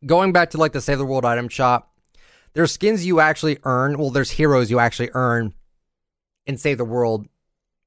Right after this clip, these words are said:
and then you can, like, use them. They're completely free. I don't think earnable skins are gonna be sold or are gonna be given to you for free to use in Battle Royale. I don't think they would do that. But I wanna mention this really quickly as well.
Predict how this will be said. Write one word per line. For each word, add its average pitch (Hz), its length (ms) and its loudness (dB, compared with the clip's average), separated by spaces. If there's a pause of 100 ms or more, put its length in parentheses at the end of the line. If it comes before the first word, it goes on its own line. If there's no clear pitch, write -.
(120)
and 139 180 4
then 135 120 2
you 127 80 -4
can, 139 120 2
like, 123 160 0
use 123 260 2
them. 110 340 -2
They're 123 120 2
completely 120 340 0
free. 127 400 0 (680)
I 170 60 4
don't 277 140 4
think - 160 -2
earnable 170 340 2
skins 147 240 -2
are 135 60 0
gonna 131 120 -2
be 123 120 -4
sold 127 640 0 (280)
or 147 220 2
are 147 100 2
gonna 151 120 2
be 135 100 -2
given 139 220 2
to 131 60 0
you 131 80 -2
for 127 120 -4
free 139 300 -2
to 120 80 -6
use 120 220 0
in 113 100 0
Battle 107 220 2
Royale. 101 380 2
I 117 100 4
don't 131 140 4
think 113 140 2
they 113 60 0
would 101 160 -2
do 98 140 -6
that. 98 300 -2 (640)
But 151 480 0 (1000)
I 156 60 2
wanna 214 180 0
mention 190 280 -2
this 160 160 -8
really 151 140 0
quickly 143 300 0
as 101 140 -6
well. 117 400 2